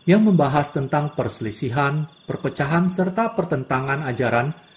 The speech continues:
yang kemudian timbul di antara para umat Jaina segera setelah kematian guru mereka,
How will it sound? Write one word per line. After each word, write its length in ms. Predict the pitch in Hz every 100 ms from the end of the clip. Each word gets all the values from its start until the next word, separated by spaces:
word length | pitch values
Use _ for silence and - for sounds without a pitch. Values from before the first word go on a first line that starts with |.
| - 185
yang 160 | 240
kemudian 480 | 240 226 170 165 156
timbul 480 | 147 139 139 156 175
di 80 | 147
antara 320 | 120 113 110
para 240 | 117 110 -
umat 240 | 139 156 -
Jaina 640 | 139 135 139 135 143 - - -
segera 400 | - 123 131 151
setelah 320 | 165 156 127 113
kematian 560 | 120 104 - 127 135
guru 240 | 139 170 151
mereka, 480 | 123 - 87 -